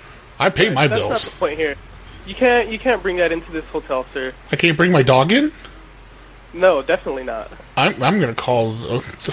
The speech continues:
Speaker 1: I'm gonna call somebody. I'm gonna call peta. I think they handle this type of thing.
Speaker 2: Cool.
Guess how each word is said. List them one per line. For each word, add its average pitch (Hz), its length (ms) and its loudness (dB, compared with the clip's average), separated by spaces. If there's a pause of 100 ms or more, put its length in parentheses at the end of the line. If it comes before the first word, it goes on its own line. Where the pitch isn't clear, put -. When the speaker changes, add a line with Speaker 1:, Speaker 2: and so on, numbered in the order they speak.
Speaker 1:
I'm 139 100 2
gonna 135 120 0
call - 200 -2
somebody. 139 420 0
I'm - 80 -2
gonna 135 100 0
call - 160 2
peta. 131 380 0
I 113 60 2
think 123 200 -2
they 127 120 2
handle 107 300 -2
this 113 160 -4
type - 200 -4
of 113 80 -6
thing. 101 240 -8 (1120)
Speaker 2:
Cool. 330 240 0